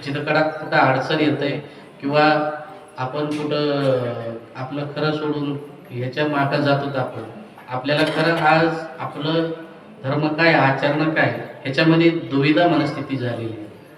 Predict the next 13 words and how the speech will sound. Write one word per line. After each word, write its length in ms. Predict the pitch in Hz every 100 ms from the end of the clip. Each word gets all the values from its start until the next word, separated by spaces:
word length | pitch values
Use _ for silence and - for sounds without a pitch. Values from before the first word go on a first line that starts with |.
| -
कारण 300 | 139 147 165
काय, 340 | 170 170 170 175 170 - -
मूळ 380 | 160 190 202 196
काय 240 | 175 175
आहे, 240 | 160 151 147 - - - -
हे 60 | 135
कोणी 220 | 156 156
वाचलेलंच 680 | 143 135 - 151 151 139 -
नाही 140 | 120 - - -
आणि 180 | 147 170
वाचलेलं 500 | 175 175 247 180 185
आपल्याला 300 | 185 185 185
सांगत 460 | 185 160 135 139